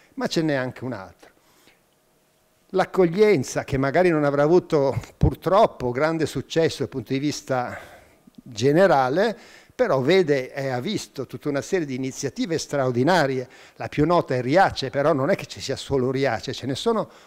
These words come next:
numerose altre di situazioni che mostrano come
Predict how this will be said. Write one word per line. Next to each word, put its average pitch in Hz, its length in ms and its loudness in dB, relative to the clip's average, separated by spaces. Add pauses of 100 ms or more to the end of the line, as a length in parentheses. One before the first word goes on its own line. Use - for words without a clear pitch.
(120)
numerose 156 720 2
altre 143 440 0
di 131 100 -6
situazioni 175 680 -2
che 143 140 -4
mostrano 135 540 -2
come 156 440 -2